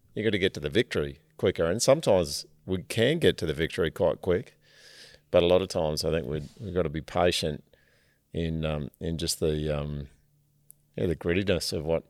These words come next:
what kinda goes down in, in people's lives. And sometimes, like you said, Renee, just honestly saying words don't really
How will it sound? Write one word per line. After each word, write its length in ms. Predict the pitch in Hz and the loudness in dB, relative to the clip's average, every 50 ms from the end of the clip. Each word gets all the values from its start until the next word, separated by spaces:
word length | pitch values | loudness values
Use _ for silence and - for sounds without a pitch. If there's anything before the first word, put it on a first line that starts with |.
| _ _ | _ _
what 180 | 104 90 82 - | -4 -4 -2 -2
kinda 220 | 104 90 82 82 | -2 -4 -2 -2
goes 260 | 76 80 78 76 76 | -2 -2 -2 -2 -2
down 400 | 80 80 78 80 87 95 98 92 - _ _ _ _ - - - _ _ _ - | -2 -2 0 0 0 -2 -4 -6 -10 _ _ _ _ -20 -20 -20 _ _ _ -10
in, 280 | 104 101 101 101 - - | -8 -6 -6 -6 -4 -2
in 160 | 95 92 80 | -2 -2 0
people's 380 | - 92 85 71 78 78 73 78 | 0 0 0 0 0 -4 -2 2
lives. 560 | 78 80 85 90 92 95 90 - - - - | 4 6 8 8 6 4 2 -2 -6 -6 -2
And 160 | - 131 123 | 0 2 4
sometimes, 480 | - 262 262 165 - 113 90 76 71 - | 4 4 4 6 6 4 4 4 2 0
like 160 | 82 82 - | -2 -2 -2
you 80 | - 76 | -2 -4
said, 400 | - - 92 90 85 80 82 - - - - - - - - - _ _ _ _ _ _ - | 0 2 2 2 2 0 -4 -10 -16 -20 -18 -18 -18 -18 -20 -20 _ _ _ _ _ _ -2
Renee, 560 | - 92 87 82 85 85 85 85 85 85 73 - - _ _ _ _ - _ _ _ | 0 2 2 2 2 2 2 0 0 -2 -4 -8 -14 _ _ _ _ -20 _ _ _
just 220 | - 127 113 - - - _ | 0 0 0 0 -2 -6 _
honestly 480 | - 98 104 107 117 107 - 107 95 90 | 2 4 8 8 8 8 8 6 6 6
saying 600 | - - 101 90 87 82 80 76 76 76 73 - - _ _ _ _ _ - 107 - - | 6 6 6 6 6 4 4 2 2 0 -4 -6 -10 _ _ _ _ _ -12 -12 -12 -10
words 600 | - 92 92 92 101 101 101 104 104 98 85 - - | -6 -2 2 4 6 8 8 8 8 6 6 2 0
don't 320 | - 95 85 82 80 - - | 2 2 2 2 0 -2 -4
really 840 | 82 82 82 85 90 87 87 85 85 80 78 76 76 73 73 | -4 -2 0 2 2 4 4 4 4 2 2 0 -2 -6 -8